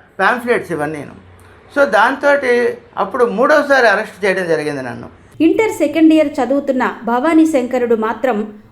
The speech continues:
Speaker 2: పదహారేళ్ల వయసులోనే రెండు చట్టాల కింద అరెస్ట్ అయ్యారు. యాభై ఏళ్ల నాటి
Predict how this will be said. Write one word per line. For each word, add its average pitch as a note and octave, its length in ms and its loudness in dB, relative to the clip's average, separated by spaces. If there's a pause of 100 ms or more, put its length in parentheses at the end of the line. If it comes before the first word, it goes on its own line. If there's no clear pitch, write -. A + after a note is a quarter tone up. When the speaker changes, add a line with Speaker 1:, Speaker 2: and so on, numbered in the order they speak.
(120)
Speaker 2:
పదహారేళ్ల B3 640 0
వయసులోనే C#4 800 0 (280)
రెండు C4+ 320 2
చట్టాల D#4 400 -2
కింద C4 240 -2
అరెస్ట్ A3+ 400 -4
అయ్యారు. F#3+ 340 -6 (160)
యాభై D#4+ 380 2
ఏళ్ల D#4+ 380 2
నాటి D4+ 380 2